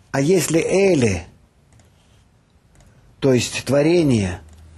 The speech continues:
говорят о скрытых тайнах, то не надо было бы писать Эле, потому что звёзды и знаки судеб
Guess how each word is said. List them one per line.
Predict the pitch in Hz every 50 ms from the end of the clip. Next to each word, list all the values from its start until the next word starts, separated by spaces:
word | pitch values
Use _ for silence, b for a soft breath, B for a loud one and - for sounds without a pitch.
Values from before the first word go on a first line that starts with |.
| B B B B B B
говорят | 120 131 143 147 156 160 165 147 165
о | 151
скрытых | - - - - 175 160 - 151 - -
тайнах, | - - 214 226 240 226 180 120 101 90 - - - - - - - - - - - - _ b b b b b b
то | - 180
не | 170 165 160
надо | 170 185 202 190 190
было | 165 170 165 160
бы | 143 147 135
писать | - 151 - - 156 151 - - -
Эле, | 190 208 220 214 202 170 131
потому | - - 120 127 131 127 139 127
что | 120 - 147
звёзды | 127 127 135 160 196 208 196 180 180 196 185 185 190 b b b b b b b b
и | 147 147
знаки | 135 135 165 185 190 175 - 180 180 175 165 - - - - _ _ _ _ _ _ _ _ _
судеб | - - - - 214 214 190 147 151 143 135